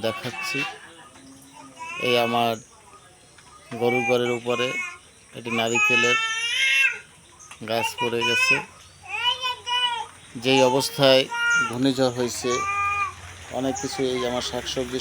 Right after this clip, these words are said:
সামনে একটু শাকসবজি চাষ করছিলাম, তা পড়ে গেছে। এখানে একটি গাছ দেখতে পাচ্ছেন, চাম্বল গাছ পড়ে অনেকগুলো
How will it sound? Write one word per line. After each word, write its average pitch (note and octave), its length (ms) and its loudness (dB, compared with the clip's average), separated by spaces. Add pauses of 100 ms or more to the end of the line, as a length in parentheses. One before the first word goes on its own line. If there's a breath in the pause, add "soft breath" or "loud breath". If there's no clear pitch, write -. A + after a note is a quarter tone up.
সামনে B2 280 -6
একটু B2+ 220 -12
শাকসবজি B2 460 -8 (460)
চাষ B2 220 -6
করছিলাম, C3 420 -6 (1300)
তা A#2 80 -6 (120)
পড়ে A#2+ 260 -4
গেছে। A4+ 260 -2 (1300)
এখানে C3 300 -2
একটি - 160 -2 (460)
গাছ B2 160 0 (140)
দেখতে C3+ 300 -2
পাচ্ছেন, C3 300 2 (120)
চাম্বল A#2+ 380 -4
গাছ C3 120 -2 (120)
পড়ে B2+ 180 -4 (160)
অনেকগুলো B2+ 380 -2